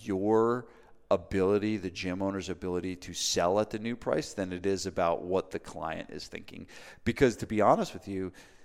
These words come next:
the new client sitting in front of you didn't know what the old prices were. So they have no, like, relativity to this. They just know that what,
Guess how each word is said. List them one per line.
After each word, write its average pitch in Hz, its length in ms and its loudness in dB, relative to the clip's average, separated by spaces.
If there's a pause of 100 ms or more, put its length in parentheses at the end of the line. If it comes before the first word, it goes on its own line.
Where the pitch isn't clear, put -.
(960)
the 120 160 0
new 120 220 2
client 131 360 2
sitting 117 240 0
in 104 100 -4
front 135 220 -2
of 151 60 -4
you 143 80 -4
didn't 147 280 -4
know 117 120 2
what 262 160 -2
the 92 100 -6
old 90 220 -6
prices - 420 -8
were. - 220 -6
So - 120 -2
they 139 140 8
have 180 220 6
no, 107 560 6 (160)
like, 98 200 4 (220)
relativity 107 880 0 (140)
to 98 140 -4
this. - 400 -12 (580)
They 110 160 8
just - 240 -2
know 95 240 4
that 110 120 6
what, 87 260 0